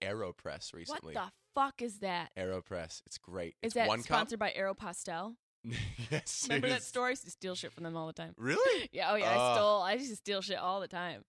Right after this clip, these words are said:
Speaker 1: Aeropostale. That's so funny.
Speaker 2: <laughs>
Speaker 1: AeroPress is like French press, but it's like, it's a little thing. It's way easier to clean. That's people like, "French press is so great." You have
Speaker 2: Such
Speaker 1: to, like,
Speaker 2: a pain in the ass.
Speaker 1: it's like, "Oh, if you wanna make coffee in thirty seconds and then spend seven minutes cleaning it."
Speaker 2: Yeah,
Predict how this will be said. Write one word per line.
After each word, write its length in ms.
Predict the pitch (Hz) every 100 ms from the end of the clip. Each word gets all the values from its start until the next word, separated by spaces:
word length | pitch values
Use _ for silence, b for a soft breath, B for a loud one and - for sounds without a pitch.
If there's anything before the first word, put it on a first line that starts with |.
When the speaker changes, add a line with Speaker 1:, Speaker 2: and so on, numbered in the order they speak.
| - 98
Speaker 1:
Aeropostale. 880 | 123 139 127 107 117 - - 123
That's 400 | - - - -
so 80 | - 587 571
funny. 140 | 523 - -
Speaker 2:
<laughs> 180 | 415 -
Speaker 1:
AeroPress 480 | 302 208 202 185
is 100 | 156
like 220 | 127 160 -
French 300 | 143 127 -
press, 240 | 120 110
but 140 | 120 113
it's 240 | 107 -
like, 180 | 117 -
it's 140 | 107
a 40 | 127
little 200 | 131 170
thing. 260 | - 151 143
It's 140 | 117
way 300 | 120 101 135 147
easier 320 | 135 123 113
to 60 | 104
clean. 240 | 113 101 - b b
That's 140 | 180
people 160 | 233 247
like, 120 | 208
"French 240 | - 233 220
press 160 | 214 175
is 60 |
so 100 | 180 196
great." 160 | 190
You 80 | 170
have 60 | 294
Speaker 2:
Such 40 |
Speaker 1:
to, 40 | 320
like, 100 | -
Speaker 2:
a 40 |
pain 160 | 311 320
in 60 |
the 100 | 285
ass. 340 | 269 294 254 175
Speaker 1:
it's 200 | 185 185
like, 180 | 190 175
"Oh, 140 | 233 214
if 120 | 160
you 80 | 165
wanna 180 | 190 190
make 180 | 185 -
coffee 400 | 185 196 - 156
in 80 |
thirty 280 | 131 160 156
seconds 420 | 147 175 170 151
and 80 | 127
then 120 | 127
spend 320 | - 147 131 -
seven 420 | - 151 139 143
minutes 280 | 139 123 -
cleaning 380 | - 190 151 101
it." 60 |
Speaker 2:
Yeah, 200 | 285 247